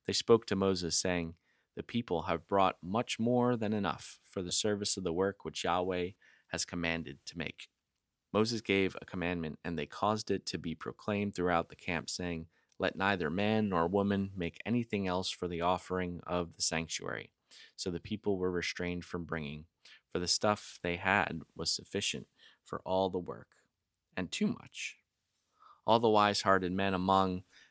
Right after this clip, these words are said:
those who did the work made the tabernacle with ten curtains of fine twined linen, blue, purple, and scarlet. They made them with the cherubim, the work of a skillful workman. The length of each curtain was twenty-eight cubits, and the width of each curtain four cubits.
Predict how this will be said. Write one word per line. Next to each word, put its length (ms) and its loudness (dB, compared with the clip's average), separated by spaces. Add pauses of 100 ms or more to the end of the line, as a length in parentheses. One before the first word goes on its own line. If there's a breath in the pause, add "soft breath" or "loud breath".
(120)
those 360 4
who 100 -2
did 260 2
the 100 2
work 340 2
made 280 -2
the 80 -12
tabernacle 760 2
with 120 -8
ten 220 -2
curtains 440 -4
of 80 -10
fine 380 0
twined 400 -2
linen, 420 0
blue, 440 0
purple, 400 0
and 240 -4
scarlet. 480 0 (460 loud breath)
They 100 2
made 320 2
them 200 0
with 140 -2
the 80 -8
cherubim, 600 2
the 100 -2
work 260 -2
of 100 -6
a 60 -2
skillful 640 2
workman. 480 -2 (520 loud breath)
The 100 0
length 280 2
of 120 -2
each 200 -4
curtain 360 0
was 160 -4
twenty-eight 480 -2
cubits, 460 0
and 120 -2
the 60 0
width 240 0
of 100 -2
each 220 -6
curtain 340 0
four 300 -4
cubits. 580 -4